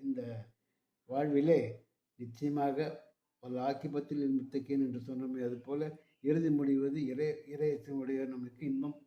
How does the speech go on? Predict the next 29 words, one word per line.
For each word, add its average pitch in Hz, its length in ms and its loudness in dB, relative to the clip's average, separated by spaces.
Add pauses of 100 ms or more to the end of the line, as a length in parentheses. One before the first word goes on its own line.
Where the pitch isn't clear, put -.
அளிப்பதாகத்தான் 131 920 -4
இருக்கும். 127 480 -4 (540)
எனவே, 151 720 4 (180)
அப்படி 165 360 0
இருக்கும்போது, 165 720 4
வழி 160 240 2
தவறியவர்கள், 165 760 4
நேர் 165 280 4
வழியை 160 240 4
பின்பற்றாதவர்கள் 160 760 -2
எவ்வளவு 151 440 0
பேர் 151 160 -4
நமக்கு 135 340 -6
இடைஞ்சல் 151 300 -2
தரலாம். 117 460 -6 (380)
நாம் 151 360 0
நேர் 160 240 4
வழியை 160 240 6
பற்றி 147 320 -10
கொண்டு 147 340 -2
நாம் 135 200 0
சிறந்த 147 500 4
முறையில் 151 320 4
அமல் 147 220 -2
செய்து 139 340 -2
வந்தோமேயானால், 135 720 -2 (380)
நமக்கு 156 440 -8
எந்த 170 380 2
ஒரு 135 420 -2